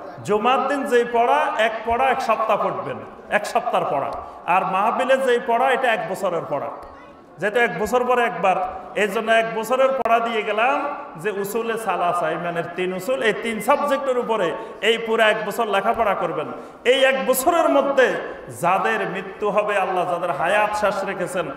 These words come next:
আল্লাহ পাক যেন সবাইকে এই পরীক্ষায় এ plus পাওয়ার তৌফিক দান করেন। আল্লাহ পাক আমাদের সবাইকে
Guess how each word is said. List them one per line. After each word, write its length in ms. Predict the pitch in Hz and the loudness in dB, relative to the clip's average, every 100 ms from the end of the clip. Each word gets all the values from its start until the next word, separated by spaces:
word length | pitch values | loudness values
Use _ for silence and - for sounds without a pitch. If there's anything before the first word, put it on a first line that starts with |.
| - - | -14 -2
আল্লাহ 280 | 170 202 190 | 2 2 2
পাক 260 | 190 180 180 | 2 0 0
যেন 220 | 190 185 | -2 -2
সবাইকে 720 | - 196 247 285 285 247 175 139 - - | 2 2 4 4 4 2 0 -4 -6 0
এই 200 | 247 254 240 | 2 2 0
পরীক্ষায় 540 | 233 220 - 233 180 - - | 0 0 2 2 2 0 0
এ 180 | 254 269 269 | 4 4 4
plus 320 | 240 233 233 | 2 2 2
পাওয়ার 220 | 226 202 185 | 2 2 2
তৌফিক 360 | 202 190 208 - | -2 -2 -4 -4
দান 140 | 180 180 | -4 -2
করেন। 200 | 156 139 - - - - - - - - - - - 262 | -4 -6 -8 -12 -12 -10 -6 -6 -4 -6 -6 -6 -4 0
আল্লাহ 280 | 170 202 196 196 | 0 2 2 2
পাক 160 | 190 | 0
আমাদের 300 | 190 208 202 | 0 -2 -2
সবাইকে 800 | 190 - 262 330 330 330 294 220 | -4 0 2 6 6 6 4 2